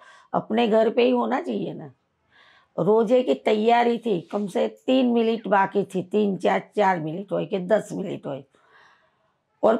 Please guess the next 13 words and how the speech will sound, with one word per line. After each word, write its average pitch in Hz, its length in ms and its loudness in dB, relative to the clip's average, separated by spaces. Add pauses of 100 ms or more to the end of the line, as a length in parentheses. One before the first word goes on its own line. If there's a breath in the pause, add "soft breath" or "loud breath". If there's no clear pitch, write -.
पुलिस 247 440 2 (120)
ऐसी 240 360 2
आई 269 260 4 (200)
कि 247 80 2
दरवाजे 226 560 0
के 247 120 -4
अंदर 226 240 -4
दो 208 300 -2
गाड़ी 208 280 0
खड़ी 180 260 -6
कर 160 160 -4
दी 131 220 -10
है, 139 120 -18